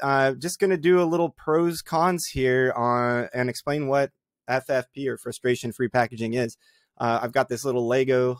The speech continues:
listing here, and you can see we have a variation of standard packaging or frustration-free packaging. And basically what frustration-free packaging is, is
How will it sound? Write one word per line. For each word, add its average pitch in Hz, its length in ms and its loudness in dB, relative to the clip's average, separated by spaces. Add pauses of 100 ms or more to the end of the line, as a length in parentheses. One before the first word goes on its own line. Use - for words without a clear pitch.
(120)
listing 131 420 -2
here, 147 480 0 (460)
and 123 400 0
you 123 80 -4
can 120 100 -6
see 147 600 0 (360)
we 120 200 -4
have 120 420 0
a 120 40 -6
variation 143 840 2
of 113 320 -2
standard 190 480 0
packaging 226 640 0
or 120 400 0
frustration-free 113 1120 -4
packaging. 107 540 -12 (760)
And 147 280 -2
basically 185 460 0
what 156 220 -2
frustration-free 131 960 -4
packaging 113 600 -4
is, 123 520 0
is 113 360 -4